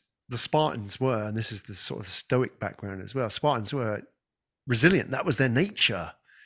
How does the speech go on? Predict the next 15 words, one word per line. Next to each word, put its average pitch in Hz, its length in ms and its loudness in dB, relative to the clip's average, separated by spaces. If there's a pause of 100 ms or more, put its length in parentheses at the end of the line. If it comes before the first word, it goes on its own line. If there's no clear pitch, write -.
(420)
You 131 80 -2
know, 123 60 2
they, 131 260 -2 (520)
and 147 140 6
this 185 160 6
may 196 120 8
be 160 120 4
the 160 100 6
overdoing 151 600 6
part, 113 240 4
they 123 100 4
took - 440 0
kids, - 840 0 (880)
you 147 80 0
know, 135 80 -2